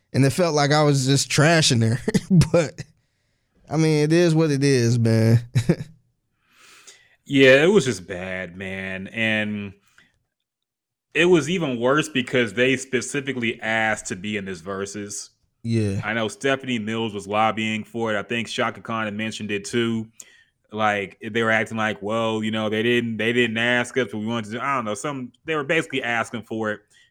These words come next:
Speaker 2: and eventually got the offer. I was happy they got the offer and they were doing it, you know.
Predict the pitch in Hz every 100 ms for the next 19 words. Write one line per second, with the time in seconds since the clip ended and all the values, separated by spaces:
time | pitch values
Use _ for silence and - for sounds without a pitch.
0 | _ 110 107 117 139 135 107 113 110 107
1 | 104 98 - 101 101 98 127 127 120 110
2 | 107 104 110 110 98 92 92 - 95 98
3 | 98 101 95 117 120 101 87 85 - _
4 | _ _ _ 107 98 90 85 85